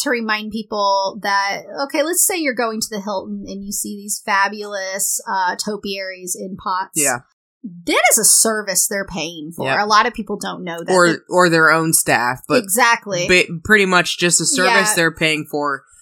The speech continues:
Speaker 2: to take care of those plants. But, like, the thing to remember is it's only there for a season. Like, this is not something
Speaker 1: Yes.
Speaker 2: that stays for years.
Speaker 1: Mm-mm.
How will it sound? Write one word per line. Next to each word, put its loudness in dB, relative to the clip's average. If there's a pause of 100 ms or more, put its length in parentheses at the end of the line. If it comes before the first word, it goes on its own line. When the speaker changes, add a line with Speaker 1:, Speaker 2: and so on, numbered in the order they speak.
(140)
Speaker 2:
to 0
take 4
care 6
of 2
those 4
plants. 2
But, 2
like, 2 (360)
the 0
thing 2
to 0
remember 4
is 2 (460)
it's 6
only 4
there 4
for -2
a 0
season. 2
Like, -6
this 4
is 2
not 4
something 2
Speaker 1:
Yes. 2
Speaker 2:
that 2
stays 4
for 4
years. 4
Speaker 1:
Mm-mm. -8